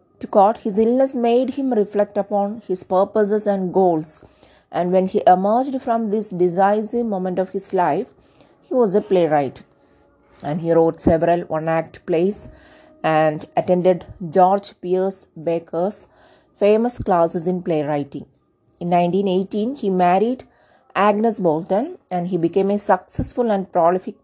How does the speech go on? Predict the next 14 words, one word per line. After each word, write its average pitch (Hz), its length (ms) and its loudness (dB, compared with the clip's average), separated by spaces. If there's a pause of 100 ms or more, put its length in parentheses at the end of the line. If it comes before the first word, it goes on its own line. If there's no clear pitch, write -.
(100)
playwright, 170 540 -2 (580)
winning 180 340 0
Pulitzer 196 460 2
Prize 180 500 -4 (160)
for 175 160 -10
Beyond 190 420 2
the 220 120 -4
Horizon 175 500 -2
and 202 220 -4 (520)
Anna 214 280 2
Christie. 180 440 -8 (440)
And 170 180 -4
he 175 140 -2
was 175 160 2